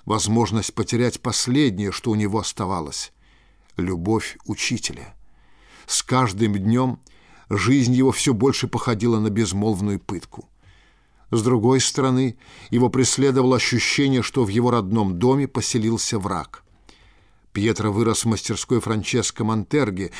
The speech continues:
ежечасно слушая проклятия, которыми учитель осыпал фламандцев.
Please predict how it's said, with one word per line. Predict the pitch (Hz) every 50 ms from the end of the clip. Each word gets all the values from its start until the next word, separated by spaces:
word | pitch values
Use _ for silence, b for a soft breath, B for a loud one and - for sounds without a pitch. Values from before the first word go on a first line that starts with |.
| B B
ежечасно | B 113 117 104 113 104 - - 127 123 110 - - 120 107
слушая | - - 120 123 107 - 131 120
проклятия, | 107 - 123 123 - - 127 143 156 143 113 - - 110 104 98 - B B B B
которыми | - 123 - 139 123 123 120 117
учитель | 110 107 101 - - 139 127 - 120 117
осыпал | 104 - - 101 - 117 117 101
фламандцев. | - - 127 123 127 127 107 90 85 - - - - - -